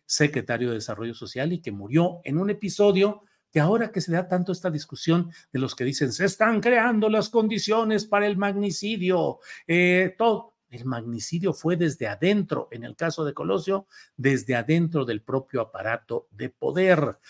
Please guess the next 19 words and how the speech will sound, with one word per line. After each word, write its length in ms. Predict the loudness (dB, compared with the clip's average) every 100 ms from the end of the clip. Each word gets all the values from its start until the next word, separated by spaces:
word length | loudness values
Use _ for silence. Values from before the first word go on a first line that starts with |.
| -20 -6
Su 180 | 0
servidor, 640 | 4 4 6 6 6 4 2
que 100 | -4
por 220 | -6 -14
aquellos 460 | -8 -4 -2 -2 2
tiempos 420 | 2 2 -2 -10
andaba 400 | -4 0 2 0
metido 580 | -4 2 6 6 6 0 -20 -12
en 160 | -4 -2
las 240 | 0 2
aguas 480 | 2 2 4 2 0
políticas 720 | -6 -2 0 0 -2 -4 -4
y 60 | -6
partidistas, 1000 | -6 -8 -6 -2 -2 2 2 2 0 -12 _ _ -10
señaló 720 | -2 0 2 2 4 2 2
claramente 800 | 4 6 6 4 2 -2 -2 -4
desde 220 | -4 -4
un 100 | -4
principio, 760 | -4 -4 -2 0 2 2 0